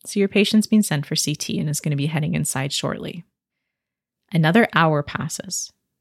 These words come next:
Total time now four hours since registration. You get handed a critical result by your unit clerk,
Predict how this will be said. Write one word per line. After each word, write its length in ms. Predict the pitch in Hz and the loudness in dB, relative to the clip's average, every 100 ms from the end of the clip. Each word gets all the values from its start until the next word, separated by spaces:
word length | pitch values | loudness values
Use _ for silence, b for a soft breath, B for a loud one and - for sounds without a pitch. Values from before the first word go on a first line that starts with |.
| _ - | _ -4
Total 260 | 170 180 | 0 2
time 320 | 202 208 170 151 | 2 2 2 0
now 160 | 147 | -2
four 400 | 151 - 165 165 | -6 -4 0 0
hours 400 | - 151 139 135 | 0 -2 -4 -4
since 440 | - 147 135 - - 160 | -6 -6 -4 -4 -6 -6
registration. 800 | 139 143 - 139 147 - - 165 _ _ _ _ _ _ _ _ _ | -6 -4 -6 -6 -8 -10 -12 _ _ _ _ _ _ _ _ _ _
You 120 | 170 | 0
get 140 | 208 269 | 2 4
handed 320 | 294 320 294 | 4 4 2
a 40 | |
critical 400 | 254 196 180 180 | 2 0 0 -2
result 340 | 156 147 131 - | -2 -2 -2 -2
by 80 | |
your 100 | 143 | -2
unit 360 | 151 160 139 139 | -2 -2 -4 -4
clerk, 380 | - - - | -8 -14 -16